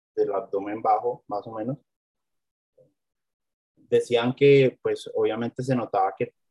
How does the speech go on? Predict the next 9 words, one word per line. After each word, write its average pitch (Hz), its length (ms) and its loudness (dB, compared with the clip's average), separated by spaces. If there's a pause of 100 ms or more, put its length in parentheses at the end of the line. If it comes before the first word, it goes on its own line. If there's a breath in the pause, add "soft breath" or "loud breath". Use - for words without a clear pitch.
(120)
esa 117 240 -6
persona 131 460 2
no 135 180 2
tenía 110 320 -6
conocimiento 107 640 -6
médico 120 520 2
porque 87 600 -6
era 95 160 -4
muy, 117 720 -2